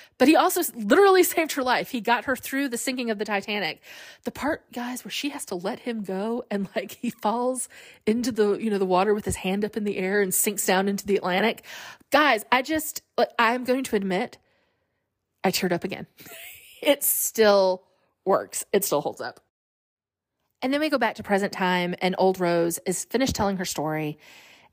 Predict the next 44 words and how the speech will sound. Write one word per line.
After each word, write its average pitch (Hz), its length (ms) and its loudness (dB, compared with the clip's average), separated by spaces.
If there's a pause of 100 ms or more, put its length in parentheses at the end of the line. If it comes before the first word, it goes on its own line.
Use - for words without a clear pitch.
and 196 260 2
she - 200 0
delivers 202 420 2
the 196 100 4
worst 185 260 6
line 160 180 0
in 160 80 -4
the 156 60 -4
whole 135 140 -6
movie. - 340 -8
<laughs> - 40 -20 (920)
And 202 120 2
this 202 160 4
is, 196 80 2 (100)
this 185 220 2
is 170 100 -2
it. 147 180 0
She 202 120 -4
says, 175 300 2 (920)
"A 254 60 6
woman's 269 360 6
heart 247 300 2
is 254 120 0
a 262 60 2
deep 285 300 2
ocean 254 320 0
of 165 120 -2
secrets." - 680 -4 (560)
No, 220 680 6 (380)
<laughs> - 400 -12
no 302 180 6
one 277 260 4
says 226 360 2
things 220 260 0
like 196 180 -2
this. 190 240 0 (300)
And 294 100 6
everybody 294 320 4
that's 254 220 0
listening 240 260 0
is 208 100 -8
like, 196 260 -8
"Oh, 208 500 -16
yes." 196 160 -20